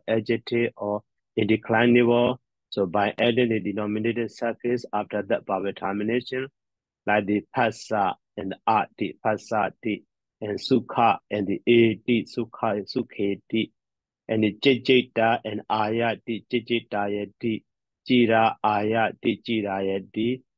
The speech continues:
and namas yati, namasati, and so on. Some, some example about them. So now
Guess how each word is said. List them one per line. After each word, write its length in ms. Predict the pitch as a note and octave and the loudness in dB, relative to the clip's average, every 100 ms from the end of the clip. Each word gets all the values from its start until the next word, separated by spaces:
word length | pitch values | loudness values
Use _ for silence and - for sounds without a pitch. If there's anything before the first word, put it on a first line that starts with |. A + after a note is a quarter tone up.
| _ - | _ -6
and 220 | G2+ G#2 | -2 0
namas 600 | A2 A#2 B2+ B2 A#2 - | 2 4 4 4 2 -4
yati, 640 | G#2+ A2+ G#2+ - A#2+ - | -2 0 -2 -4 -8 -8
namasati, 800 | G#2+ A2+ A#2 A2 - G2+ G2 - | -6 -4 -4 -6 -8 -8 -6 -6
and 200 | G2+ F#2 | -6 -8
so 280 | - F#2+ F#2 F2+ | -4 -4 -4 -6
on. 420 | E2+ F#2+ D3+ F3 _ _ | -2 0 0 0 _ _
Some, 300 | - G2+ G#2 G2+ - | -2 2 2 2 -2
some 220 | - G#2+ - | -2 -2 0
example 400 | G2+ - F#2+ F#2+ | -2 0 -2 0
about 200 | G2 - | -2 -2
them. 320 | - E2 D3+ A3+ _ _ _ _ _ _ _ _ _ _ | -4 0 0 0 _ _ _ _ _ _ _ _ _ _
So 240 | - C3 | 2 4
now 460 | A#2+ B2 D3 D3+ | 6 6 4 2